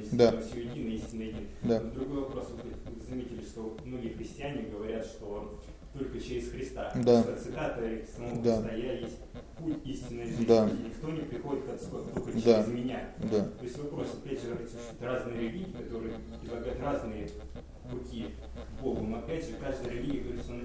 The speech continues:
Speaker 2: именно она, потому что и в Коране сказано, что только она
Speaker 1: Нет.
Speaker 2: есть построена.
Speaker 1: Нет.
Speaker 2: Нужно, если истина одна,
Speaker 1: Нет.
Speaker 2: то в таком случае почему именно определенное каждое религиозное восприятие исповедует свои догматы,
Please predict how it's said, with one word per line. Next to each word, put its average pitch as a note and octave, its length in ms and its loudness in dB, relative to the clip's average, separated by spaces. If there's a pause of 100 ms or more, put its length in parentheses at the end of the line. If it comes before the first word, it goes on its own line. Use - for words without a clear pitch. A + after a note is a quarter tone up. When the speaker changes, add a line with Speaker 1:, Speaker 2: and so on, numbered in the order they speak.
(140)
Speaker 2:
именно D3+ 420 -2
она, - 340 -4 (200)
потому A2+ 260 -2
что A#2 200 -6
и A#2 60 -2
в - 100 -6
Коране A#2 320 -2
сказано, A#2 360 -4
что A2+ 200 -6
только A#2 340 -4 (220)
она - 200 2
Speaker 1:
Нет. A#2+ 280 6
Speaker 2:
есть - 120 -4
построена. - 460 -2
Speaker 1:
Нет. A#2+ 220 8
Speaker 2:
Нужно, - 140 -2 (280)
если - 240 -4 (160)
истина C#3 320 -2
одна, B2 140 4
Speaker 1:
Нет. G#2+ 100 8
Speaker 2:
то - 320 -4
в - 0 -
таком C#3 220 -2
случае A#2+ 380 -4
почему C3+ 440 -4
именно A#2+ 300 -2
определенное A#2 680 -2 (460)
каждое A#2 300 -2
религиозное A#2 580 -2
восприятие - 580 -2 (640)
исповедует C3 520 -2
свои C#3 240 -2 (360)
догматы, B2 360 2